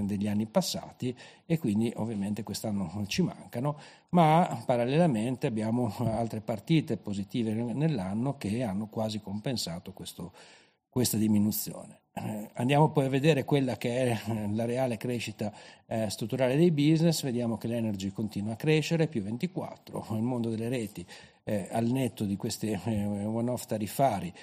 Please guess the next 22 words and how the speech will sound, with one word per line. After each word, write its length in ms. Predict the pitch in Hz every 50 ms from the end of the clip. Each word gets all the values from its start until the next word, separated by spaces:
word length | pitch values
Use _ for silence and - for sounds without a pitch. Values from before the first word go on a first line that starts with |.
| - - _ _ _
porta 300 | - 127 127 113 117 110
comunque 360 | - 120 120 127 117 - 113
un 60 | 101
contributo 560 | 98 - 104 101 120 110 107 113 117 117 -
di 120 | 117 98 107
undici 320 | 104 101 107 101 - -
milioni 360 | 110 113 123 143 151 117 101
legato 340 | 90 87 92 104 101 98 -
proprio 280 | 95 110 110 - 98 87
alla 120 | 87 92
crescita 440 | - - 123 117 110 - - - 107
strutturale 560 | - - - 101 - 113 110 113 113 98 87 - - - - - - _ _ _
che 120 | _ - 123
stiamo 340 | - - 139 131 123 131 113
portando 500 | - 131 120 - - 131 120 120 117 120
avanti 580 | 120 123 131 135 127 123 107 - 107 110 104 - - 110 - -
con 120 | - 110
l'incremento 420 | 113 110 - 113 113 123 127 113
della 180 | 117 117 113 107
rab 480 | 113 123 123 123 110 101 98 95 87 -
in 160 | 113 113 110 101
questi, 420 | - 101 - - - 117 113 95